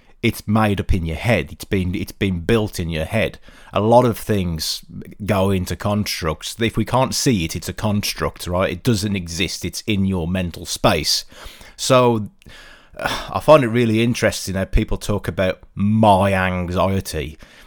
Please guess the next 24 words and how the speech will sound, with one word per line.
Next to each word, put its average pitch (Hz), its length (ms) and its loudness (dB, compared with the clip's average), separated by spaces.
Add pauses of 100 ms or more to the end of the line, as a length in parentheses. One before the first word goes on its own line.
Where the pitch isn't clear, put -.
Yeah, 87 340 -4
well, 110 340 2 (160)
look, 120 240 -4
it's - 220 -10
not 143 180 0
your 117 340 4
anxiety. 98 600 0
You're 78 100 -4
having 101 240 0
feelings 98 680 -2
of 85 160 -2
anxiety. 82 600 -2
You're 85 120 -2
choosing 107 520 2
to - 200 -2
own 107 220 2
it - 140 -6
and 87 100 -6
stroke 107 320 -2
it - 80 -10
like - 200 -6
a 85 40 -10
fucking - 500 -8
cat, - 540 -6